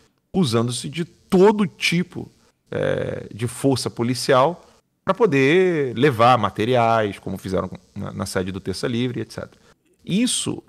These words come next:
ah, não tem paralelo com a Lava Jato, né?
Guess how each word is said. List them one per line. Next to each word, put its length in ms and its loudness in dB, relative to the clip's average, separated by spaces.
ah, 680 0
não 140 -2
tem 160 0
paralelo 480 4
com 160 -2
a 60 4
Lava 260 2
Jato, 320 -6
né? 160 -10